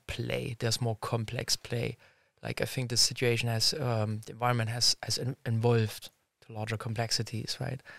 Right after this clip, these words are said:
And that is super interesting to see now. And I think the community that we may have picked up many years ago, they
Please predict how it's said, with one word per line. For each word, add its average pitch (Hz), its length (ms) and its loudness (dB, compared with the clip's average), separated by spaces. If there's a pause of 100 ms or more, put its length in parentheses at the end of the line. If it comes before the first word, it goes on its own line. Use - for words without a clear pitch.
(460)
And 123 120 0
that 131 120 2
is 117 140 2
super - 440 4
interesting 113 680 0
to - 120 -8
see 117 160 0
now. 107 220 0
And 120 100 0
I 120 60 2
think 143 340 2 (680)
the 113 200 -10
community 160 800 2
that 127 180 0
we 120 320 -2
may 131 240 2
have 139 300 0
picked 139 240 -4
up 80 240 0 (840)
many 123 200 2
years 127 180 4
ago, 143 300 4 (640)
they 113 500 4